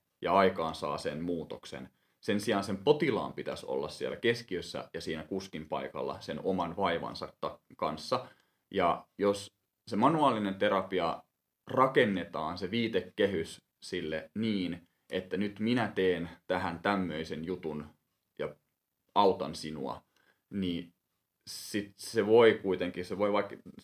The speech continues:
siis siitähän voi tulla tämmönen tietynlainen riippuvuussuhde, riippuvuussuhde ehkä vähän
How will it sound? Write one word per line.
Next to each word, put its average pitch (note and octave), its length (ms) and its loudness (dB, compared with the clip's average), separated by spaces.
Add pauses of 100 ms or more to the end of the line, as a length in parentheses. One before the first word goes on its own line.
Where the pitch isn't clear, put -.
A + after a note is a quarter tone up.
(140)
siis F#2+ 200 -2
siitähän G2+ 280 -2
voi G#2 120 0
tulla A2 200 2
tämmönen F#2 340 -2
tietynlainen F2 720 2 (100)
riippuvuussuhde, D#2+ 920 -6
riippuvuussuhde - 640 -8
ehkä - 200 -10
vähän - 200 -10